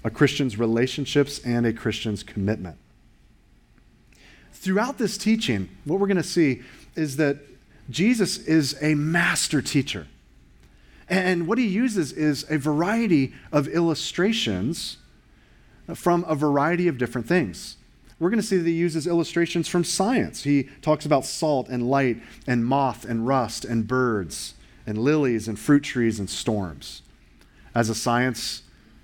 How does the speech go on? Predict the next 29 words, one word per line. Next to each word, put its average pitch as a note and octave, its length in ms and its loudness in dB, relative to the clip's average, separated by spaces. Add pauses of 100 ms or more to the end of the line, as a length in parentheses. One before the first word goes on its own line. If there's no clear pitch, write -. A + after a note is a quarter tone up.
uh, G#2 140 0
nerd, A2+ 440 0 (220)
I A2 140 0
appreciate B2 500 0
that E2 260 -4
about G2+ 320 0
Jesus. E2 540 -8 (760)
Uh, D#3 120 0
he F3 400 0
teaches F#3+ 640 -2 (280)
using F3 480 0
illustrations F3 520 0
from F3+ 220 0
architecture. F3 600 0
We B2 120 2
see C3 200 0
gates, D3 540 -2 (200)
we A#2+ 120 2
see A#2 160 2
foundations. B2+ 960 0 (640)
He's E3+ 240 0
going F#3 240 2
to F3+ 60 0
quote G3 440 -2
Old F3+ 220 -2
Testament F3 560 0 (160)
law, C#3 460 0 (180)
Mosaic C3+ 540 0
law. C#3+ 360 -2